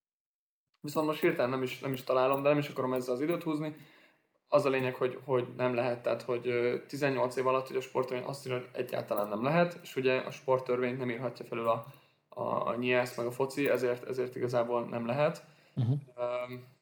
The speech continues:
Speaker 1: de majd, ö, ez egy jó kérdés, majd, majd a, egy, egy következő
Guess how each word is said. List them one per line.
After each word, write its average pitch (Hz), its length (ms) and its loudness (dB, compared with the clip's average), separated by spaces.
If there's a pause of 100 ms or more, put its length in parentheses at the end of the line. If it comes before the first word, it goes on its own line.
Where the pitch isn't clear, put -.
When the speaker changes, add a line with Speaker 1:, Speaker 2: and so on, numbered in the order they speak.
(1000)
Speaker 1:
de 127 160 2
majd, 120 340 4
ö, 123 100 4
ez 123 160 0
egy 127 100 -2
jó 127 120 4
kérdés, 123 320 -2
majd, 120 280 0 (1400)
majd 120 260 2
a, 123 220 4
egy, 135 140 2
egy 127 100 2
következő 127 680 2